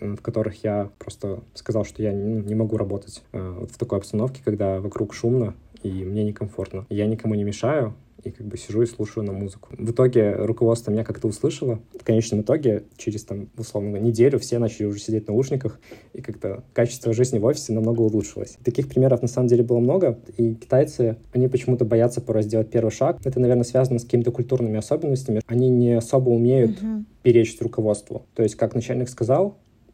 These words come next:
Speaker 1: ты так и будешь делать. И даже если ты считаешь, что ты можешь сделать как-то лучше,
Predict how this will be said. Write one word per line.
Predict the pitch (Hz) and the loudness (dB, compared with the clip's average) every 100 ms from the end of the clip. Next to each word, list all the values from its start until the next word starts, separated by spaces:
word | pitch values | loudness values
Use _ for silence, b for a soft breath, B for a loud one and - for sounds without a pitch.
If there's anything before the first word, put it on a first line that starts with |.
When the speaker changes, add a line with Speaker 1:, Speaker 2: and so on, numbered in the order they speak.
| _ | _
Speaker 1:
ты | 135 | -4
так | 135 - | -4 -4
и | |
будешь | 107 110 107 | -2 -2 -2
делать. | 98 - - - b b b _ | -4 -6 -8 -20 b b b _
И | 113 110 | 0 2
даже | 107 110 | 4 4
если | 117 - | 2 -2
ты | - | -6
считаешь, | - 120 113 | -4 0 0
что | 110 107 | 0 -6
ты | 117 | -2
можешь | 113 117 | 0 0
сделать | 107 110 110 | -2 -2 0
как-то | - - | -2 2
лучше, | 117 117 - 110 | 2 2 0 -4